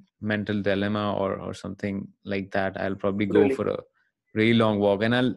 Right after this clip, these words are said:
Speaker 2: Yeah.
Speaker 1: I'll walk until I, I can get that resolved. Uh, I don't care if it's, like,
Speaker 2: I think
Speaker 1: thirty
Speaker 2: it's
Speaker 1: minutes, forty-five minutes, or two hours. And
Speaker 2: Totally.
Speaker 1: once that's resolved, I, I'll come back home and,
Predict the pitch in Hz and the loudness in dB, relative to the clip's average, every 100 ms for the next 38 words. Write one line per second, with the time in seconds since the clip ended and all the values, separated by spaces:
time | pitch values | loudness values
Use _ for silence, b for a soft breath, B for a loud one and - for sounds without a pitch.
0 | - 120 120 110 120 135 120 110 117 104 | 0 2 2 4 2 2 0 0 2 2
1 | 104 107 104 104 101 101 101 98 95 - | 0 -4 -4 -2 0 0 -2 -2 -4 -6
2 | - _ _ - 101 95 107 107 104 104 | -8 _ _ -10 -6 -2 0 0 0 2
3 | 104 101 107 95 101 117 165 196 196 104 | 2 0 -4 -4 -2 2 2 4 2 2
4 | 107 - - 101 101 - 101 101 101 98 | -4 -4 -2 0 0 0 0 0 -4 -6
5 | - 92 95 - 107 98 92 98 - _ | -8 -6 -6 -6 -4 -2 -2 -4 -12 _
6 | _ _ _ _ _ _ - 101 98 98 | _ _ _ _ _ _ -10 -6 -4 -4
7 | 98 95 165 - 123 - 104 101 - - | -2 2 2 2 0 -2 -4 -4 -10 -8
8 | 104 98 98 101 95 - 95 95 101 95 | -6 -2 -2 -2 -4 -4 -6 -6 -6 -6
9 | 92 92 - 98 95 95 | -6 -8 -8 -8 -8 -10